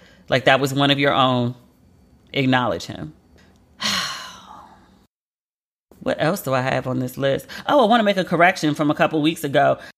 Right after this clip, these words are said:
We were talking about the casting for The Color Purple. Taraji P. Henson was cast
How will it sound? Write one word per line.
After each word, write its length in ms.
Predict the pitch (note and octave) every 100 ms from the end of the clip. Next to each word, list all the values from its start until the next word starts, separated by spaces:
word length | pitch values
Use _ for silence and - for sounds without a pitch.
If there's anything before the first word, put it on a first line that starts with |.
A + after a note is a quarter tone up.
| -
We 180 | E3 G3+
were 100 | G3
talking 420 | G3+ G3+ G3+ F3+
about 300 | D#3+ D3+ D3
the 80 | C#3
casting 460 | F3+ E3 E3+ D#3
for 120 | D3+
The 80 | D3
Color 300 | C#3+ E3 D3+
Purple. 420 | C#3 D#3+ D#3+ C#3+ - _ -
Taraji 420 | F#3 F#3+ G#3+ G3+
P. 160 | G3+ F3+
Henson 300 | F#3 E3 D3
was 140 | C#3+
cast 360 | - D3+ D#3